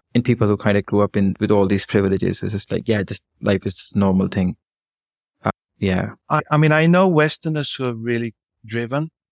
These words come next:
Speaker 2: I think it's all about upbringing. I mean, I know people who were born in wealthy families and their upbringing was different, but they were raised in a way to respect people and to get through your own challenges in life.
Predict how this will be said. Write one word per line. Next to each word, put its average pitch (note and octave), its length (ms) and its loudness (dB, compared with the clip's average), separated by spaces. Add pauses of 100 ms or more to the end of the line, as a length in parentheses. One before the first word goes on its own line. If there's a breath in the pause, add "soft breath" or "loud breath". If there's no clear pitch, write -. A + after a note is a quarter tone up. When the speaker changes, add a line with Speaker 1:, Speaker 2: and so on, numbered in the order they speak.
(160)
Speaker 2:
I C#3+ 80 2
think G#3+ 240 -2
it's - 180 -6
all F3+ 120 2
about C#3+ 340 0
upbringing. B2+ 580 -6 (140)
I C3 60 -10
mean, B2 140 -6
I D3+ 120 2
know E3+ 200 2
people C#3+ 320 -8 (160)
who C#3 100 -2
were C3+ 120 4
born C3+ 420 2
in A#2+ 420 -6 (100)
wealthy B2 340 0
families A#2+ 640 -2
and A2 260 -4
their A#2+ 140 2
upbringing B2 420 -2
was A2 180 -2
different, A2 480 -6 (1600)
but C#3+ 140 2 (180)
they C#3+ 180 2
were C#3+ 200 4
raised D3 420 2
in C#3 160 2
a B2+ 80 2
way C3+ 340 2
to B2+ 120 -6
respect - 640 -4
people C#3+ 360 -6
and B2+ 180 -4 (220)
to C#3+ 80 -4
get C#3 260 0
through C#3+ 160 -2
your B2+ 240 4
own C3 160 0
challenges A#2+ 480 -2
in A2+ 120 -6
life. A2+ 400 -4